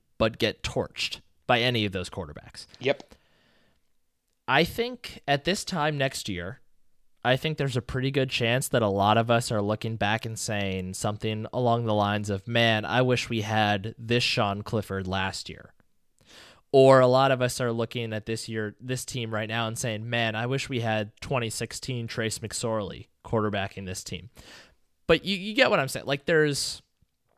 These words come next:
Speaker 1: every year it seems to be, "Oh, I, I wish we had this guy from just one year ago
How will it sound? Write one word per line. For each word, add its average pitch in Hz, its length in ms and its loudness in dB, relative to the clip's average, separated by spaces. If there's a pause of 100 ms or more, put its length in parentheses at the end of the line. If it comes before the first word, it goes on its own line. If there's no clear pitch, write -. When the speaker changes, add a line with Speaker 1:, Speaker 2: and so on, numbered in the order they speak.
(460)
Speaker 1:
every 190 300 2
year 151 180 4
it 120 120 -4
seems 135 320 -6
to 131 100 -6
be, 120 300 -2
"Oh, 151 280 8
I, 135 140 6 (140)
I 151 80 4
wish 170 200 2
we 156 100 0
had 147 120 2
this 135 140 -4
guy 131 260 4
from 127 180 -4
just 131 240 -4
one 175 260 4
year 135 280 4
ago 92 360 -6